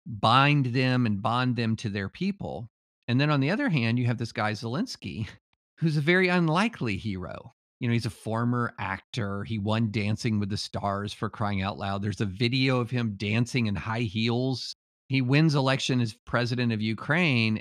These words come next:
And, you know, frankly, he had a tough job, and a lot of people had some fair critiques of how well he did it. And then all of a sudden, when the bombs start falling, he's like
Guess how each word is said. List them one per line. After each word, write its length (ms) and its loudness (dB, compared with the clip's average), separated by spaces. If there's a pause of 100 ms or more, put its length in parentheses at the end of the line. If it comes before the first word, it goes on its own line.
And, 260 -2 (180)
you 120 -2
know, 220 -2
frankly, 560 2
he 160 2
had 180 0
a 60 -2
tough 240 -2
job, 420 0
and 140 -2
a 60 -2
lot 200 -2
of 80 -6
people 280 -2
had 220 -2
some 140 -2
fair 220 -2
critiques 540 -8
of 100 -6
how 180 -4
well 200 0
he 100 0
did 180 -2
it. 180 -6 (440)
And 160 6
then 100 2
all 220 4
of 80 0
a 60 0
sudden, 480 0
when 180 2
the 60 2
bombs 360 -2
start 300 -6
falling, 460 -8
he's 440 -2
like 340 -4